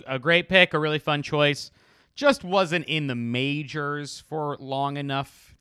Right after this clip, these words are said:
to make this list. You know, maybe if he played his entire career just in the Major League Baseball system, he might, uh, he could have easily, uh, been top,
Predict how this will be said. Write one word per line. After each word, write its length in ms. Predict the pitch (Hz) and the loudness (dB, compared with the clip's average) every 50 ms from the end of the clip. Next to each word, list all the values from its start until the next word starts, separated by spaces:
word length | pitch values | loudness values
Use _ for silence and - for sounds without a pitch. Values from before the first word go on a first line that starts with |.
| _ | _
to 100 | - 147 | -10 -8
make 260 | 139 143 143 147 - | -8 -6 -6 -8 -8
this 200 | - 156 147 - - | -8 -10 -10 -10 -8
list. 420 | 147 151 147 143 - - - - | -8 -6 -6 -6 -8 -10 -12 -10
You 100 | 131 135 | -8 -4
know, 180 | 131 127 123 123 | -4 -2 -2 -2
maybe 400 | 123 123 127 135 139 131 139 135 | -2 -2 -2 -4 -4 -4 -4 -4
if 100 | 127 - | -6 -6
he 100 | 123 120 | -8 -10
played 240 | - - 120 117 107 | -8 -8 -8 -8 -6
his 200 | 120 110 98 - | -8 -10 -10 -12
entire 580 | - 107 113 110 - - 110 113 117 117 117 - | -14 -12 -12 -12 -10 -8 -6 -6 -4 -4 -6 -8
career 440 | - - 113 107 104 110 110 110 107 | -8 -10 -12 -10 -10 -12 -12 -12 -12
just 340 | 101 107 110 101 - - - | -10 -10 -10 -10 -10 -12 -14
in 80 | 98 | -14
the 60 | 98 92 | -14 -12
Major 280 | 92 90 90 85 82 | -14 -14 -14 -16 -16
League 240 | 85 107 131 131 123 | -16 -14 -14 -12 -10
Baseball 600 | 127 135 131 123 - _ 135 127 123 120 120 - _ _ _ - _ _ _ | -8 -8 -10 -10 -12 _ -12 -10 -8 -8 -10 -12 _ _ _ -20 _ _ _
system, 720 | - - 165 170 156 - - 170 165 156 151 151 147 147 _ _ _ _ _ | -10 -4 -4 -4 -4 -4 -6 -6 -6 -4 -6 -8 -10 -14 _ _ _ _ _
he 140 | _ - 147 | _ -10 -8
might, 320 | 151 143 143 143 147 147 - - | -6 -4 -4 -4 -4 -6 -6 -4
uh, 300 | 151 180 196 196 208 214 | -2 0 0 0 0 -2
he 200 | 214 240 262 269 | -2 -4 -6 -8
could 240 | 254 - - 294 269 | -8 -8 -6 -6 -6
have 120 | 311 247 294 | -6 -6 -6
easily, 480 | 294 294 226 233 180 139 123 113 101 - - | -6 -6 -6 -4 -4 -2 -2 -4 -6 -6 -4
uh, 180 | 123 123 120 | -4 -2 -2
been 300 | 110 107 127 123 117 110 | -2 -4 -4 -6 -6 -6
top, 380 | 107 - 127 113 107 104 - - | -6 -4 -2 -2 -2 -2 -6 -10